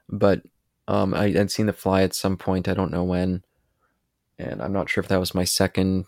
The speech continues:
Cronenberg film or my third one, but it was definitely one that I saw very frequently growing up. Um, but really the one that anytime I thought about David Cronenberg,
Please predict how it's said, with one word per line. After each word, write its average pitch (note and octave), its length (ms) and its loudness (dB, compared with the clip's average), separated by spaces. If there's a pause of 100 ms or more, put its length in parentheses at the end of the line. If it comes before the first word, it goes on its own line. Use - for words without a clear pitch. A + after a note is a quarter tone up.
(140)
Cronenberg F#2+ 420 2
film G2 160 2
or F#2+ 60 2
my F2+ 120 2
third G2 260 2
one, F#2+ 260 2 (320)
but - 100 -2
it G2+ 40 6
was F#2+ 100 4
definitely G2+ 320 0
one F#2 160 0
that F#2 100 0
I F2+ 80 2
saw F#2+ 380 0 (120)
very G2 220 0
frequently - 680 -4 (120)
growing F#2 300 -2
up. F#2 240 0 (800)
Um, G2 320 2
but G#2+ 120 2
really B2+ 220 6
the A2+ 100 6
one G#2 380 4
that G2+ 300 0 (100)
anytime G2 340 -2
I F#2 80 0
thought F#2+ 160 0
about G2 160 0
David G#2 240 -2
Cronenberg, F#2+ 500 0